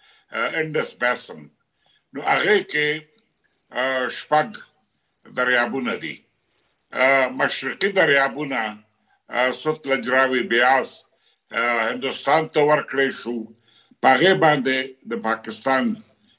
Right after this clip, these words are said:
هیڅ حق نشته. مغربي،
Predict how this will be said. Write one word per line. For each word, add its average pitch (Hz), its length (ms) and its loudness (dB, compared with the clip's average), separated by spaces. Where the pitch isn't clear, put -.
هیڅ - 200 4
حق - 280 -4
نشته. 90 460 -8
مغربي، 139 1120 2